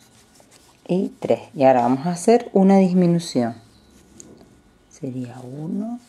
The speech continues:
y dos y tejemos juntos. Tres puntos bajos. Uno, dos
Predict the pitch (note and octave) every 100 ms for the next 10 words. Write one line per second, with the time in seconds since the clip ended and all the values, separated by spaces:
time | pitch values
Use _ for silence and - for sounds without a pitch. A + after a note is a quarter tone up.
0 | _ C3+ A#2+ D3 G3 B3 B3 C#3+ - B2
1 | - C#3+ D3 - B2 B2 A#2+ - - -
2 | _ _ _ _ - - - _ _ _
3 | _ _ - C3 - C3 C#3 C3 F3 G3
4 | - A#3+ B3 B3+ - - _ _ _ _
5 | _ _ _ _ _ _ _ _ - C3
6 | B2 B2 B2 B2+ E3+ A#3 B3 A#3+ - _
7 | _ _ _ _ _ _ _ _ _ _
8 | _ _ _ _ - D3+ F#3 A#3+ C4 -